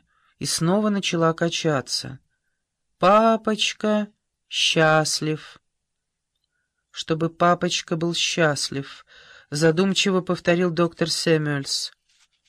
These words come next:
«Да-да, очень счастлив! Папа счастлив,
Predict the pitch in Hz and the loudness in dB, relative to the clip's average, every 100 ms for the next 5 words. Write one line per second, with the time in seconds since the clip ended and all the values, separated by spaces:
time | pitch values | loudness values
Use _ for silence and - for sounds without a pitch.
0 | _ 143 165 226 208 196 180 180 180 - | _ 2 4 4 4 4 4 0 -4 -10
1 | _ _ _ _ - 226 277 277 - 160 | _ _ _ _ 2 4 4 2 -2 -2
2 | 143 - 160 147 139 - 131 131 - - | 0 2 2 2 2 -4 -6 -8 -12 -20
3 | _ _ _ _ _ _ - 180 254 269 | _ _ _ _ _ _ 0 4 4 2
4 | 269 254 - - 247 269 254 190 - 123 | 2 0 2 2 2 2 2 0 -4 -6
5 | - - - | -8 -12 -20